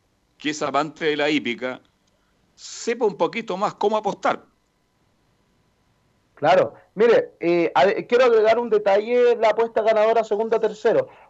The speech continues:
Speaker 2: porque uno puede jugar, eh, de forma anticipada y el caballo puede ser retirado, eh, segundos antes de que se largue la
Speaker 1: Mm.
Speaker 2: carrera.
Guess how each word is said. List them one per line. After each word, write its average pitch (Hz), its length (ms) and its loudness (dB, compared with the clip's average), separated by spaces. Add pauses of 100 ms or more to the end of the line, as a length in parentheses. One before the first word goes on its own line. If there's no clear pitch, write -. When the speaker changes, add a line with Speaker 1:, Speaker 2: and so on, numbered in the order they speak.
Speaker 2:
porque 190 800 2 (180)
uno 240 300 0
puede 233 240 4
jugar, 226 460 0 (140)
eh, 185 260 -2
de 175 100 -2
forma 202 440 2
anticipada 180 800 0 (380)
y 240 320 -2
el 175 280 0
caballo 220 380 2
puede 220 260 2
ser 226 200 0
retirado, 220 580 2 (420)
eh, 175 280 -2
segundos 226 680 -2
antes 247 500 -4 (140)
de 190 140 2
que 185 100 -10
se 175 160 -8
largue 226 300 2
la 202 100 2
Speaker 1:
Mm. - 60 -6
Speaker 2:
carrera. 185 380 0